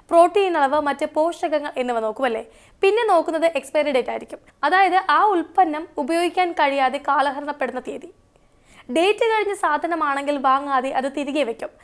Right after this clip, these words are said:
കടകളിൽ വിൽക്കുന്ന എല്ലാ ഭക്ഷ്യവസ്തുക്കൾക്കും എക്സ്പയറി ഡേറ്റ് ഉണ്ടെന്ന് മിക്കവർക്കും അറിയാത്ത കാര്യമാണ്. അരിയിൽ പോലും അതുണ്ട്, പക്ഷേ ആരും അത് നോക്കാറില്ല എന്നതാണ് സത്യം. എക്സ്പയറി ഡേറ്റ്,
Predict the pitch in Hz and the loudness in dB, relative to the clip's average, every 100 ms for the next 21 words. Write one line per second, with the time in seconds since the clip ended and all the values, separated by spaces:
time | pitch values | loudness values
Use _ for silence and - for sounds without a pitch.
0 | _ _ - 285 277 302 320 302 294 311 | _ _ 2 4 4 2 0 -2 -2 -4
1 | 330 330 330 403 453 359 359 370 330 - | -4 -4 -2 0 2 0 -2 -4 -4 -6
2 | 311 294 285 311 302 294 - 392 370 330 | -4 -4 -4 -6 -8 -8 -4 -4 -2 -4
3 | 277 302 269 254 262 262 262 359 285 269 | -4 -6 -6 -4 -4 -6 -4 -2 -2 -4
4 | - - 262 262 262 269 226 226 208 214 | -10 -6 -2 0 0 0 0 -2 -4 -12
5 | - _ _ _ - 277 339 453 440 339 | -18 _ _ _ 2 4 6 4 2 0
6 | 320 320 233 220 196 - 262 - 359 277 | 0 -4 -4 -4 -6 -4 -4 -4 -4 -2
7 | 302 339 349 - 240 240 233 254 247 233 | -2 -2 -4 -8 -6 -2 -2 0 0 0
8 | 247 226 214 277 269 247 330 - _ _ | -2 -4 -6 -6 -10 -12 -16 -18 _ _
9 | _ 339 349 - 453 466 466 427 381 | _ 4 4 0 2 2 2 0 2